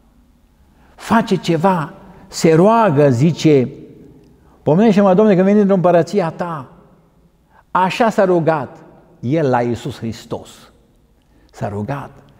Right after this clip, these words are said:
Știa că la Iisus e împărăția și El o poate da. Știa că El va judeca lumea. Credea. De aceea se roagă. Deși era tâlhar,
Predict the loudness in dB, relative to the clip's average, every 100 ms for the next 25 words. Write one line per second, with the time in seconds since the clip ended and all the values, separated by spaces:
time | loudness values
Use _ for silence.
0 | _ -20 -8 -2 0 -2 -4 -6 -4 -4
1 | -2 -2 -2 -2 -2 -4 -6 -6 -12 -12
2 | -14 -14 -14 -16 -18 _ _ _ _ _
3 | _ _ _ _ -8 -4 -2 -2 -2 -6
4 | -6 -10 -6 -6 -6 -12 -20 -20 _ _
5 | _ _ _ _ _ -20 -4 0 0 2
6 | 2 4 4 4 2 2 2 2 0 -2
7 | -6 0 0 2 2 0 -2 -6 -20 -20
8 | -20 -20 -12 -2 0 0 0 0 2 2
9 | 0 -4 -12 -14 -20 -20 _ -20 -20 -20
10 | -20 -20 -20 -20 -4 -2 0 2 2 0
11 | 0 -2 0 0 -2 -8